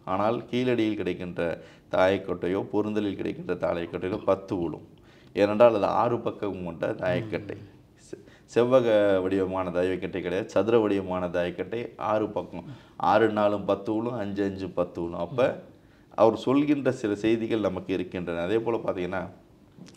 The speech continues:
Speaker 1: ஒட்டகம் எலும்பு திங்கிற கதை வந்து சங்க இலக்கியங்களில் இருக்கிறதா அவர் சொல்றாரு. ஒட்டகம் எலும்பு சாப்பிடுமா? ஒட்டகத்தை பற்றி நம்முடைய, அஹ், நிலப்பகுதியில ஒட்டகம் இருந்ததற்கான எந்த சான்றுமே கிடையாது.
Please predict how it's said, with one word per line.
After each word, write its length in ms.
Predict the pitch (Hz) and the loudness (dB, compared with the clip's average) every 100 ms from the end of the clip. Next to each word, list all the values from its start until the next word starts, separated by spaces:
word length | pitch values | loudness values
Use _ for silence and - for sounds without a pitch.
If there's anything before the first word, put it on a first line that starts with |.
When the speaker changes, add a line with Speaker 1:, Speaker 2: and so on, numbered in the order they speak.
| - - | -14 -2
Speaker 1:
ஒட்டகம் 540 | 123 - 151 143 131 | -2 6 6 6 4
எலும்பு 320 | 113 123 120 | 2 2 0
திங்கிற 380 | 113 110 101 95 - | -2 -2 -2 -2 -2
கதை 400 | 98 92 98 90 | -2 0 -2 -2
வந்து 380 | 90 92 92 87 123 - - - - | -6 -6 -4 -4 -4 -12 -20 -20 -20
சங்க 280 | - 107 113 | -6 -4 -2
இலக்கியங்களில் 600 | 107 101 101 95 92 90 | 0 -2 -4 -6 -4 -2
இருக்கிறதா 320 | 90 - 92 | -2 -4 -4
அவர் 180 | 90 85 | -4 -4
சொல்றாரு. 320 | 85 85 - - - _ _ _ - - - | -6 -6 -8 -12 -20 _ _ _ -20 -20 -6
ஒட்டகம் 340 | 117 117 143 120 | -4 0 2 4
எலும்பு 200 | 113 110 | 2 0
சாப்பிடுமா? 500 | - 80 85 - - - - 101 | -2 -2 -6 -12 -14 -20 -14 -2
ஒட்டகத்தை 600 | 110 - 165 165 165 160 | 0 4 4 2 2 2
பற்றி 540 | 151 127 131 147 139 - | 4 0 2 2 2 0
நம்முடைய, 440 | 104 110 110 113 107 - - - - - | 0 2 6 6 6 0 -16 -20 -20 -6
அஹ், 920 | 110 110 107 107 107 104 104 101 101 101 | 0 4 6 6 8 8 8 8 8 6
நிலப்பகுதியில 560 | 113 131 131 127 113 | 6 4 6 4 6
ஒட்டகம் 420 | 98 101 127 120 113 | 4 2 0 0 0
இருந்ததற்கான 640 | 110 113 117 110 110 107 | 0 0 0 2 2 2
எந்த 180 | 98 107 | 0 0
சான்றுமே 460 | - 101 101 101 | 4 4 4 0
கிடையாது. 260 | 92 82 | 0 -2